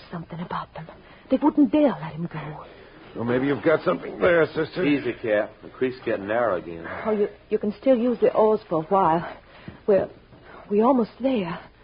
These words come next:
Speaker 2: Well, pardon me if I sound curious, but just where is that?
Speaker 1: The place where I lost the dummy.
Speaker 2: The dummy?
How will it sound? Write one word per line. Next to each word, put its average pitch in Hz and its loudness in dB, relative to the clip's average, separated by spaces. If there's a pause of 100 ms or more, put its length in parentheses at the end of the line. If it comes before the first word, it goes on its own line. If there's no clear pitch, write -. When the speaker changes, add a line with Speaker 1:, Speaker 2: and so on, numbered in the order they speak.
(120)
Speaker 2:
Well, 71 -6
pardon 101 4
me 113 2
if 98 0
I 95 4
sound 113 0
curious, 107 2
but 92 -2
just 107 2 (120)
where 107 6
is 82 -2
that? 139 2 (400)
Speaker 1:
The - -4 (220)
place 349 4
where 175 6
I 175 4
lost 208 2
the 254 4
dummy. 196 0 (360)
Speaker 2:
The 85 0
dummy? 123 2